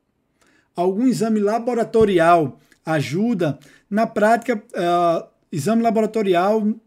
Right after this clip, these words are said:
pode dar in-, sinais indiretos de que o paciente tem algum grau de desnutrição. Por exemplo,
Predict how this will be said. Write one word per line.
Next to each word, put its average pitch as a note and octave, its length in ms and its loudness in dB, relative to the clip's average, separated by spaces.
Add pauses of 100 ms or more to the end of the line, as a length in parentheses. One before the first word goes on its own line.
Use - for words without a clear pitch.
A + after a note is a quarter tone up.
(140)
pode A3+ 260 -2
dar G#3+ 300 -2 (260)
in-, C4 220 -8
sinais G3 520 -6
indiretos B3 1000 -2 (420)
de E3+ 100 -8
que G#3+ 140 -6
o - 20 -6
paciente G3+ 480 -2
tem G#3 160 -4
algum G#3 240 -2
grau F3 300 2
de F#3 100 -8
desnutrição. F#3 840 -4
Por G3 160 -4
exemplo, E3+ 440 -4